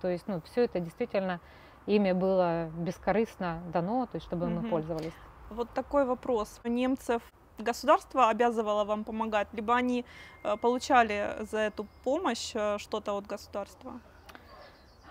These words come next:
Speaker 1: Ну, когда я, допустим, приехала, и я разговаривала вот с этими немцами, то есть они самостоятельно, бескорыстно. То есть вот первые, которые приезжали, э, беженцы, люди
Speaker 2: Мгм.
Speaker 1: искренне им просто хотели помочь и даже ничего за это не требовали.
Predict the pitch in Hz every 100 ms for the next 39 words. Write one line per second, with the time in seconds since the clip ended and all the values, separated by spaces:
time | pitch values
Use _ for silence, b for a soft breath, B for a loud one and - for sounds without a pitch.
0 | B B - 254 302 - - - 202 247
1 | 262 226 226 233 - 226 - 220 240 226
2 | 214 214 208 196 202 202 202 202 202 -
3 | 349 - 226 196 180 170 - 175 175 185
4 | - 226 277 - 233 220 - 214 254 254
5 | 208 202 214 - 226 202 - 175 185 -
6 | 185 - - 262 262 220 202 185 190 214
7 | 202 185 202 202 180 208 190 180 175 170
8 | 175 196 180 175 233 320 254 196 - 180
9 | 226 220 226 247 302 - 302 302 277 226
10 | 254 262 208 208 - 220 196 208 196 247
11 | 302 - - 208 208 202 185 233 226 208
12 | 202 - 220 226 202 190 190 190 190 170
13 | 160 156 160